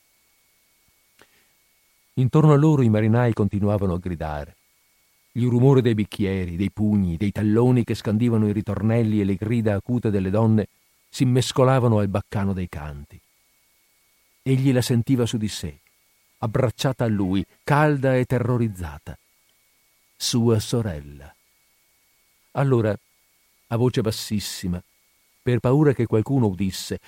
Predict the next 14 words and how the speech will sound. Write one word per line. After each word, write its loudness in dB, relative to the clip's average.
a 0
voce 4
così 0
bassa -4
che -2
lei 4
appena 0
lo 2
capì, 0
disse: -2
"Maledizione, -4
l'ho -4
fatta -6
bella." -4